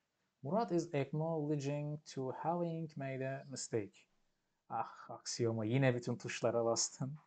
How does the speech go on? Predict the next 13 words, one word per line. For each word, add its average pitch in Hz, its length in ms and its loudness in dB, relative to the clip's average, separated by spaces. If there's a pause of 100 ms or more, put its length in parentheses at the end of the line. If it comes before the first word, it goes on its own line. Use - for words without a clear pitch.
(840)
Yazamazdım 135 800 10
ona. 135 360 4 (100)
Arnavut 127 340 6
yazamazdım 123 580 6
diye 127 140 6
bir - 60 -2
şey - 180 0
yok. - 200 2
Deneyeceğiz. 123 580 0 (400)
Elimizi 120 360 -2
kana 143 420 -2 (360)
bulayacağız 101 500 -4
bugün. 95 220 -8